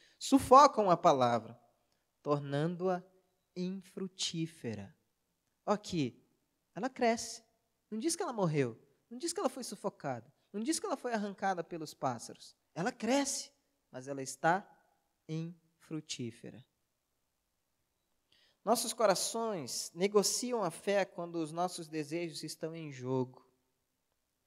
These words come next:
Quando as preocupações falam mais alto do que nossa confiança em Deus.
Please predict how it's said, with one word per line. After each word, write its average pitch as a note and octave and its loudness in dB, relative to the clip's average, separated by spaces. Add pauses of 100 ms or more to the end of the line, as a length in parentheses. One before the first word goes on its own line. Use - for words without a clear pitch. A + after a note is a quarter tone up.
(520)
Quando F#3+ 4
as G3+ 0
preocupações A3 4
falam G#3 4
mais G3 2
alto A#3 6
do F#3 -10
que A3 -2
nossa G#3 -2 (380)
confiança A3 2
em D#3 -10
Deus. C3 -12